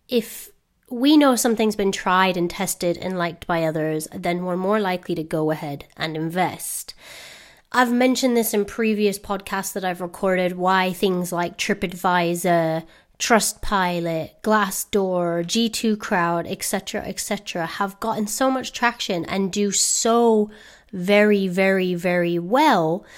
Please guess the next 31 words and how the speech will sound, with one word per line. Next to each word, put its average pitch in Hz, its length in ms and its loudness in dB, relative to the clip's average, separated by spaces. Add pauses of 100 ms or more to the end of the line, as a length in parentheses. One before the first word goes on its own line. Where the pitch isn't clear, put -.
(400)
It's - 160 -6
because 285 360 -4 (160)
people 285 600 2
believe 226 1080 -2 (640)
other 226 240 0
people, 196 640 -4
and 202 220 0
the 208 40 0
social 254 420 -2
proof - 400 -8 (100)
aspect - 480 -10
just - 340 -10
builds 233 440 2
your 208 140 2
brand 196 280 -4
integrity 185 500 -4
so 185 180 -4
much 196 200 -8
more 185 160 0
than 165 160 2
you 175 160 2
can 165 540 -4 (100)
yourself. - 640 -6 (1800)
How 302 220 4
do 311 60 6
you 302 120 10
use 262 300 6
that 208 180 4
in 185 180 2
learning? 151 420 0 (160)
Well, 214 360 6